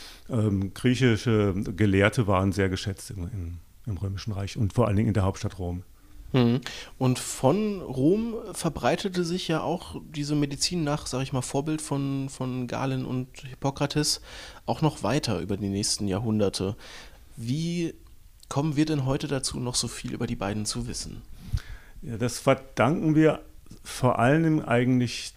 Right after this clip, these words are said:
Speaker 1: den, äh, Gelehrten im Byzantinischen Reich. Also man muss jetzt, das ist ja alles sehr kompliziert, man muss sich mal vorstellen, da gibt's den großen Schnitt, als sich Ostrom und Westrom teilen, weil die, die Kaiser das nicht mehr gebacken kriegen,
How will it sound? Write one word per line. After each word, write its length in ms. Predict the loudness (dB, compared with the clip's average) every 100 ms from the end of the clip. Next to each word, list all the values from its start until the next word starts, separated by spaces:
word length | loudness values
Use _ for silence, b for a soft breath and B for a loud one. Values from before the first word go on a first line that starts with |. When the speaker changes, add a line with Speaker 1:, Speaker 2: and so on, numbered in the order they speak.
| -2
Speaker 1:
den, 420 | 2 4 4 4
äh, 140 | 4
Gelehrten 640 | 4 2 4 4 4 2 0 B B B
im 100 | 0
Byzantinischen 680 | 2 2 0 4 4 4 0
Reich. 340 | -2 -4 -8 -12 B B
Also 260 | -2 2 2
man 280 | 2 0 0
muss 240 | 2 2 4
jetzt, 220 | 2 0
das 100 | -4
ist 120 | -2
ja 80 | 2
alles 220 | 2 2
sehr 100 | 0
kompliziert, 460 | 0 -2 0 0 2
man 120 | 2
muss 120 | 2
sich 100 | 2
mal 180 | 2 2
vorstellen, 500 | 4 2 4 2 2 B B B -10
da 220 | 2 2 2 0
gibt's 180 | -2 0
den 120 | 4 6
großen 360 | 8 6 6
Schnitt, 280 | 6 4 6
als 200 | 2 2
sich 140 | 0 0
Ostrom 340 | 0 0 0
und 100 | 2
Westrom 380 | 2 2 -2 2
teilen, 340 | 6 6 6
weil 180 | 4 2
die, 80 | 0
die 160 | -4
Kaiser 360 | -2 2 2 2
das 160 | -2 -4
nicht 100 | -2
mehr 140 | -2
gebacken 340 | 0 0 0
kriegen, 380 | -2 -2 0 -2